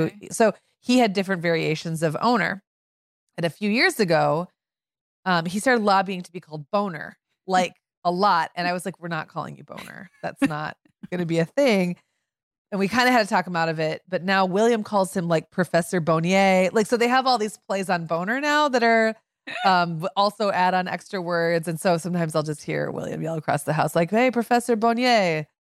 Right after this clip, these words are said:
Speaker 1: I love
Speaker 2: And,
Speaker 1: it,
Speaker 2: uh,
Speaker 1: though. I
Speaker 2: s-
Speaker 1: love, like,
Speaker 2: <laughs>
Speaker 1: the, um, literal fraternity. The literal
Speaker 2: Yes.
Speaker 1: fraternity
Speaker 2: Literal,
Speaker 1: in,
Speaker 2: literal.
Speaker 1: in my Moira voice, um, of,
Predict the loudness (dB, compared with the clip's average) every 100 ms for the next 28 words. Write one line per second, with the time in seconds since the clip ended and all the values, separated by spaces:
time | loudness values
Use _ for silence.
0 | _ _ _ _ -6 -2 -2 0 2 4
1 | 4 2 4 4 4 2 0 -2 0 0
2 | 0 -2 -4 -4 -4 0 2 2 2 0
3 | -2 -2 -2 -2 -4 -6 -10 _ _ _
4 | -4 -2 -2 0 0 0 -2 -6 -6 -4
5 | -2 -4 -4 -4 -4 -6 _ -4 -2 0
6 | -2 -4 0 4 4 4 -2 -4 -2 0
7 | 0 -2 -2 0 0 -2 -6 _ -4 0
8 | 2 0 0 0 2 0 0 2 2 2
9 | 2 2 2 0 0 -2 -2 0 0 -2
10 | -6 _ _ _ _ -2 0 -2 -6 -8
11 | 0 2 2 -2 -6 -10 -4 -2 -2 -8
12 | -16